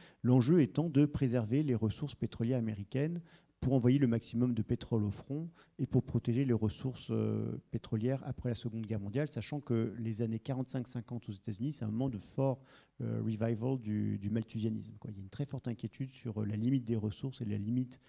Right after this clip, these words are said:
euh, de la croissance, euh, à ce moment-là. Et c'est dans ce cadre-là qu'il y a tout un effort d'encouragement de la maison solaire avec, euh, des maisons solaires bon marché,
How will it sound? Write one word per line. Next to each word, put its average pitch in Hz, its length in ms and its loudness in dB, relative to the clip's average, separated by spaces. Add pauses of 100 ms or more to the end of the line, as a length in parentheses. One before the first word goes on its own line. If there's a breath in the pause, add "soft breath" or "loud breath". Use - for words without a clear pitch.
(440 loud breath)
euh, 113 140 2
de 101 120 0
la 107 100 0
croissance, 127 720 -4 (380 soft breath)
euh, 113 440 -2
à 127 80 -6
ce - 140 -10
moment-là. 120 460 -2 (460 soft breath)
Et 139 40 -4
c'est 123 140 -6
dans 135 140 6
ce 135 120 2
cadre-là 123 540 2
qu'il 143 340 0
y 110 60 -4
a 107 60 -2
tout - 280 -6
un 107 380 -2 (140)
effort 147 500 2
d'encouragement 131 540 2
de 117 60 0
la 110 80 2
maison 107 200 0
solaire 113 460 -2
avec, 107 360 -2
euh, 107 140 0 (320 loud breath)
des 113 160 2
maisons 113 300 2
solaires 110 320 0
bon 113 180 -2
marché, 127 560 0